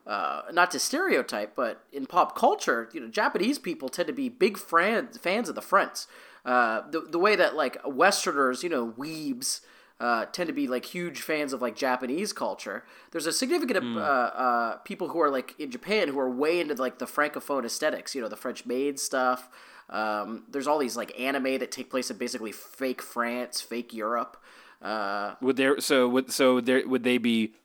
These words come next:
Speaker 2: weebs?
Speaker 1: Oof. Well, folks, I, I hate to announce it's, it's
Speaker 2: O U I.
Speaker 1: the end of the podcast.
Speaker 2: Oh,
Speaker 1: People keep
Speaker 2: no.
Speaker 1: asking, "Are we gonna watch all the Arthur episodes?" Well, I'm sorry.
Speaker 2: <laughs> Oh.
Speaker 1: Uh, Will just canceled it for both of us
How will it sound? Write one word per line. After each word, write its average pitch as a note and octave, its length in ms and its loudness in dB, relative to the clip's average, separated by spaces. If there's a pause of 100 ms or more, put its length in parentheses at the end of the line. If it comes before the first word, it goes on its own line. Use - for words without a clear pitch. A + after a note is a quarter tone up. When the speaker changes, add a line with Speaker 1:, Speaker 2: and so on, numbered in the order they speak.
(120)
Speaker 2:
weebs? C3 1040 0 (520)
Speaker 1:
Oof. A2 240 -12 (1040)
Well, C#3+ 380 4
folks, - 680 -4 (120)
I, A2+ 200 -8 (100)
I G#2+ 80 -10
hate D3+ 240 -4
to F#3 100 2
announce C3 280 8
it's, B2+ 80 6
it's C3 80 8
Speaker 2:
O C3+ 60 6
U B2+ 60 6
I. C3 360 6
Speaker 1:
the C#3 160 2
end D#3 200 0
of D#3 80 -4
the E3 60 -4
podcast. D3 1000 0 (500)
Speaker 2:
Oh, A#3 240 2
Speaker 1:
People A3+ 220 8
keep A#3+ 80 8
Speaker 2:
no. A3 100 10
Speaker 1:
asking, D#3+ 460 8
"Are D3+ 100 4
we D#3+ 80 0
gonna E3 160 4
watch E3+ 280 4
all F3 280 6
the F#3+ 140 2
Arthur F#3 360 4
episodes?" C#3 640 0
Well, C3+ 120 -2
I'm C3 120 0
sorry. D#3 580 4
Speaker 2:
<laughs> D3 60 -4 (400)
Oh. - 20 -6
Speaker 1:
Uh, G#2+ 320 0
Will G3 420 6
just G#3+ 340 2
canceled G#3+ 600 2
it B2 160 -4
for C3 140 -12
both A2 300 -6
of G2+ 120 -20
us G#2 420 -10